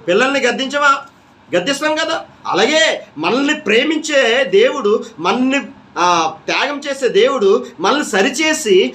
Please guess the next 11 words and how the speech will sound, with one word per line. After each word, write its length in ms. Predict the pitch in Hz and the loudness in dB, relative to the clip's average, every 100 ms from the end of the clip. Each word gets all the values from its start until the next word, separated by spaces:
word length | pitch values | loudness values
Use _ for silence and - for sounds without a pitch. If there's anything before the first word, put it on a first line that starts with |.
| - | -4
ఒక 180 | 175 196 | -4 0
నూతన 500 | 202 170 214 254 294 | 0 2 2 0 0
మార్గంలో 680 | 285 233 269 269 311 311 311 | 2 2 0 -2 -6 -2 -2
నడిపిస్తాడు 420 | 311 302 302 285 | -2 -8 -4 0
ఆయన. 260 | 262 165 127 - _ - - _ _ _ _ _ _ - - - - - | 0 -2 -8 -16 _ -20 -20 _ _ _ _ _ _ -20 -20 -20 -10 -2
"అరే, 140 | 233 | 0
తప్పు 280 | 269 214 277 | 0 -2 -2
చేస్తున్నావురా, 680 | 285 302 311 294 269 220 - - - - _ 180 | -2 -2 0 -2 0 -2 -4 -12 -20 -20 _ -2
నువ్వు 140 | 233 | 0
తప్పు 220 | 208 - | 0 0
మాట్లాడుతున్నావు, 800 | 277 277 285 311 311 294 285 - | 0 0 2 0 0 0 0 -2